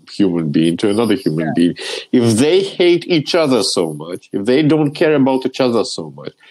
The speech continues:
Speaker 1: why would
Speaker 2: Yeah.
Speaker 1: you expect them not to, to conduct the atrocities they are doing? I mean,
Speaker 2: Or,
Speaker 1: they,
Speaker 2: or not
Speaker 1: they, they are pretty degraded by
Speaker 2: Yeah.
Speaker 1: their life in Russia.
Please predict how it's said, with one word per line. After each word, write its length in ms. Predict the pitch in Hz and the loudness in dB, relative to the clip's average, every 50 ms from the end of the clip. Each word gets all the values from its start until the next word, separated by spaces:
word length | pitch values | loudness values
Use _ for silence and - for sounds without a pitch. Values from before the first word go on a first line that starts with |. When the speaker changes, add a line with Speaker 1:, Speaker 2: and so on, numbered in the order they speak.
| _ _ _ _ _ _ | _ _ _ _ _ _
Speaker 1:
why 160 | - - - | -4 -2 2
would 200 | - 277 190 185 | 2 2 2 2
Speaker 2:
Yeah. 80 | - 392 | 2 4
Speaker 1:
you 80 | 392 190 | 4 4
expect 400 | 165 147 - - 175 165 147 139 | 2 0 -2 -2 -2 0 0 0
them 180 | 143 131 127 | 2 2 2
not 260 | 127 139 139 135 131 - | 2 2 0 0 -2 0
to, 360 | - 123 110 104 104 98 95 _ - | -2 0 0 -2 -8 -12 -14 _ 0
to 240 | - 117 104 101 | 0 2 2 2
conduct 440 | 92 - 113 104 95 107 107 98 95 | -2 -4 -4 -2 0 2 2 2 2
the 100 | 98 95 | 2 2
atrocities 680 | 90 - - 95 95 95 - - 78 - 76 78 76 | 2 2 0 0 0 0 -2 -6 -8 -6 -6 -6 -4
they 120 | 71 78 71 | -6 -6 -8
are 140 | 69 73 73 | -8 -8 -8
doing? 320 | - - - - - - - | -8 -6 -6 -6 -6 -6 -8
I 20 | - | -10
mean, 60 | - - | -8 -6
Speaker 2:
Or, 140 | - - - | -8 -4 0
Speaker 1:
they, 120 | 151 156 | 2 2
Speaker 2:
or 100 | - 170 | 2 4
not 160 | 151 359 381 | 4 4 4
Speaker 1:
they, 120 | 392 - - | 4 4 4
they 200 | 165 180 214 226 | 2 2 2 2
are 120 | 240 233 233 | 0 0 0
pretty 340 | - 220 226 - 233 196 | 0 0 2 2 2 2
degraded 760 | 151 135 156 143 120 123 135 139 143 143 117 90 98 95 87 - - - - _ _ _ _ _ - | 4 4 4 4 4 4 4 4 2 2 2 2 2 0 0 -4 -14 -20 -20 _ _ _ _ _ -10
by 180 | - 101 127 127 | -4 -2 0 0
Speaker 2:
Yeah. 100 | 127 113 | 2 2
Speaker 1:
their 240 | 127 127 127 123 120 | 2 2 2 2 2
life 400 | 120 117 117 110 107 - - - | 2 2 2 0 0 -2 -6 -14
in 140 | 98 92 | -12 -8
Russia. 380 | 92 95 85 85 - - - - | -6 -6 -6 -8 -12 -16 -18 -14